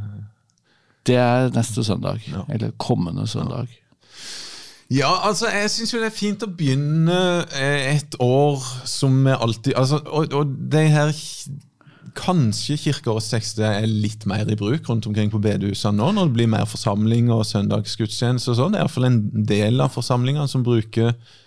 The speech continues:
Speaker 2: tekstrekker.
Speaker 1: Ja, og jeg tenker jo at, eh, som redaktør for Utsyn, så synes jeg jo det er interessant at i alle år så har jo søndagens tekst,
Speaker 2: Mm.
Speaker 1: det har vært en viktig tekst i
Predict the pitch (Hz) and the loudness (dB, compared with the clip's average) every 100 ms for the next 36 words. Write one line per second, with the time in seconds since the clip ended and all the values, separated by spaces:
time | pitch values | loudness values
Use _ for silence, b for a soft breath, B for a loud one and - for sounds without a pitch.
0 | b 135 120 - 135 - 170 180 - - | b -2 0 0 -2 0 -2 -4 -6 0
1 | 110 131 120 135 202 165 - 123 127 127 | 2 4 4 4 2 0 2 2 4 2
2 | 120 - 123 123 127 127 123 123 120 117 | -2 0 2 4 6 4 4 4 2 2
3 | 127 123 127 127 - 107 139 110 - 202 | 2 4 4 2 0 0 0 -2 2 2
4 | 277 - _ - 196 - 120 127 127 123 | 0 -6 _ -6 -4 0 0 2 2 2
5 | 123 110 98 98 120 113 - 120 202 233 | 2 0 0 -4 -6 -6 -2 0 0 -4
6 | - 139 - 143 - - _ - 165 123 | -4 -4 -4 -6 -6 -8 _ 0 4 4
7 | 113 147 151 269 220 160 - 165 143 120 | 4 4 4 2 -2 -4 -4 -2 0 0
8 | 131 131 - - 110 104 123 139 160 190 | 0 -2 -6 -2 2 6 6 6 4 2
9 | 214 - 170 - - - 127 104 117 B | -4 -2 -2 -2 -4 2 4 4 0 B
10 | B B - - - 95 110 147 185 123 | B B -8 -6 -2 0 2 2 2 0
11 | - 120 117 127 - - - 95 - - | 0 0 2 0 -4 -12 -6 -6 -6 -6
12 | - - _ 123 110 107 | -6 -10 _ -4 -2 0